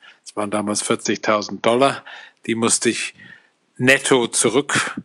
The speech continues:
ähm, verdienen für die Firma, bis, ähm, bis ich wieder frei war. Also ich war so eine Halb-,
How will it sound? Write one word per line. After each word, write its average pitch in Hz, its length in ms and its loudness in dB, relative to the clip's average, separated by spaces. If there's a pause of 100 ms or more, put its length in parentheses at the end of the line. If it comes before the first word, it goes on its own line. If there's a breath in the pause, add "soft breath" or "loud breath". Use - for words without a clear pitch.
(360)
ähm, 139 320 0
verdienen 143 560 2
für 139 160 2
die 139 100 2
Firma, 135 400 4
bis, - 540 -4 (200)
ähm, 117 540 -2 (440)
bis 127 160 2
ich 110 100 -2
wieder 117 200 2
frei 127 360 4
war. 147 240 4
Also 117 220 -4
ich 107 100 -6
war 113 160 0
so 110 160 -4
eine 104 260 -2
Halb-, - 300 -2